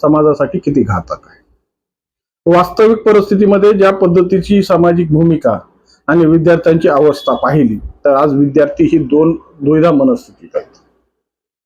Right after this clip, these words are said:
कारण की ज्या पद्धतीनं वाढतं, वाढत्या स्पर्धा या प्रत्येक विद्यार्थ्याला एक एक मार्कासाठी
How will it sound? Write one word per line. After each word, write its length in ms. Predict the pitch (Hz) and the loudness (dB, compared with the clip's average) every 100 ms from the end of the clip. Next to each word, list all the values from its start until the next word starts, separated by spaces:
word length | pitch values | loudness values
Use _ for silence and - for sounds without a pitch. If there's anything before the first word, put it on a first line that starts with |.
| _ | _
कारण 240 | 151 175 180 | -2 0 2
की 180 | 196 | 0
ज्या 180 | 147 180 | 2 0
पद्धतीनं 540 | 208 190 175 175 185 196 | 2 0 0 2 2 2
वाढतं, 540 | 160 160 170 202 202 196 - | 2 2 0 0 0 -2 -4
वाढत्या 580 | 147 147 160 160 - 180 | 0 2 2 0 0 0
स्पर्धा 520 | 175 - 165 156 151 110 - _ _ - | -2 -2 0 2 0 -4 -10 _ _ -2
या 120 | 175 | -2
प्रत्येक 520 | 175 185 185 185 233 | 0 -2 -2 -2 0
विद्यार्थ्याला 580 | 208 208 180 190 196 202 208 | 2 2 2 0 0 0 0
एक 160 | 196 196 | 0 0
एक 160 | 226 220 | 0 2
मार्कासाठी 680 | 208 202 202 190 185 233 | 2 2 0 0 0 0